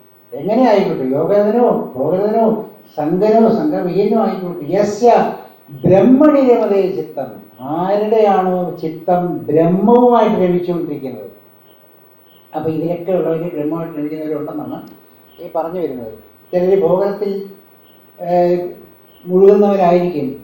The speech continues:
പക്ഷെ അവര് ബ്രഹ്മ ലീനന്മാരായിരിക്കും, സംഘവിഹീനന്മാരോ സംഘന്മാരോ ആയിരിക്കും, ബ്രഹ്മ-, ബ്രഹ്മത്തിൽ മുഴുകുന്നവരായിരിക്കും.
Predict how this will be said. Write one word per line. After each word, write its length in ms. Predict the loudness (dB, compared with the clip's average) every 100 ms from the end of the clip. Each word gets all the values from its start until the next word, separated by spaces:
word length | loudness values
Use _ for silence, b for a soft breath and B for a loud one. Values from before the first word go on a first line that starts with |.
| -20 -20 -10
പക്ഷെ 200 | -6 -2 0
അവര് 180 | 0 -4 -6 -14 -20 -20 -20 -8
ബ്രഹ്മ 260 | -2 -2 -2 -2 -2 -4 -8 -10 -12 -14 -14 -6
ലീനന്മാരായിരിക്കും, 1000 | -2 0 0 0 -2 -4 -6 -10 -16 -20 -20 -20 -20 -20 -20 -20 -20 -20 -20 -20 -20 -20 -20 -8
സംഘവിഹീനന്മാരോ 1000 | -4 0 2 2 0 0 0 2 2 4 2 2
സംഘന്മാരോ 560 | -2 0 0 2 2 2
ആയിരിക്കും, 340 | 0 -2 -8 -12 -16 -20 -14
ബ്രഹ്മ-, 380 | -8 -8 -8 -10 -14 -8
ബ്രഹ്മത്തിൽ 480 | -4 -2 -2 -2 -4
മുഴുകുന്നവരായിരിക്കും. 840 | -6 -6 -8 -8 -10 -12 -16 -20